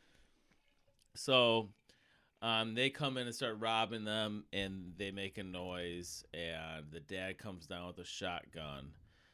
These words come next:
and basically misses,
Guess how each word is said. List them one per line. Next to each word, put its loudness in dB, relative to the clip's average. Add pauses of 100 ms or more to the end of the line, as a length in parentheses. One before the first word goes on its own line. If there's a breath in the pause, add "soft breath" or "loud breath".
(260 soft breath)
and -4 (380)
basically 0 (280)
misses, -2